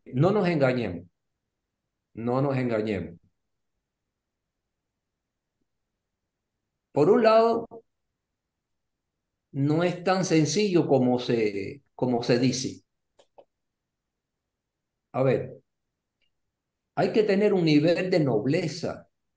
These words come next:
un nivel de sencillez para poder reconocer determinados niveles de deficiencia,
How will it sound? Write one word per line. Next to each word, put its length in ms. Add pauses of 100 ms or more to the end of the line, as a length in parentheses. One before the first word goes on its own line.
(800)
un 180
nivel 420
de 240
sencillez 1300 (2250)
para 280
poder 400
reconocer 880 (1900)
determinados 720
niveles 400
de 220
deficiencia, 960